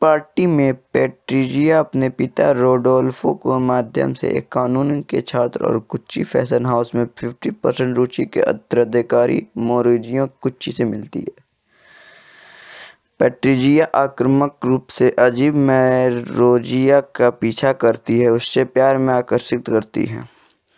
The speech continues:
रोडोल्फो ने मैर-, मोरोजिया को चेतावनी दी कि पेट्रीजिया केवल धन के पीछे है और मोरोजिया को बताते हैं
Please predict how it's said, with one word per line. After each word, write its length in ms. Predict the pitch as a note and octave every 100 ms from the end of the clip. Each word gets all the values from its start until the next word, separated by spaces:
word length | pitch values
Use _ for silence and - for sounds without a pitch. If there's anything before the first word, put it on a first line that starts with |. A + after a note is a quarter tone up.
| - -
रोडोल्फो 1040 | A2 A#2+ C3 C3 B2 C3+ C3+ C3 - E3 E3 -
ने 180 | C3+
मैर-, 440 | B2+ C3 B2+ B2+ A#2+
मोरोजिया 840 | G#2+ B2 B2 B2+ B2+ C3 C#3 C#3+
को 180 | - D3+
चेतावनी 580 | C3+ B2+ C3 B2+ C3+ C3
दी 220 | B2 B2
कि 160 | -
पेट्रीजिया 1000 | - - A#2+ _ - A#2+ A#2+ A2+ B2 C3
केवल 420 | C3 B2 A#2+ A#2+
धन 280 | A2+ B2+ -
के 180 | - A#2+
पीछे 400 | - A2+ - -
है 180 | - -
और 180 | - A#2+
मोरोजिया 1000 | B2 A#2 A#2 A#2+ A#2 A#2 A#2+ A#2 B2+ C3
को 240 | - B2
बताते 520 | A2+ - - - -
हैं 180 | A#2+ C3